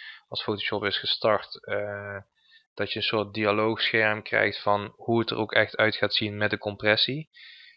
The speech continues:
En hoe zwaar het bestandje wordt. En dat is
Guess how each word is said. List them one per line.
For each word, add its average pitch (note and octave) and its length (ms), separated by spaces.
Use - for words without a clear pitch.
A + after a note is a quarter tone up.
En A2+ 180
hoe A2+ 220
zwaar A2+ 260
het - 260
bestandje A#2 520
wordt. G2+ 480
En G2+ 520
dat G#2 200
is - 300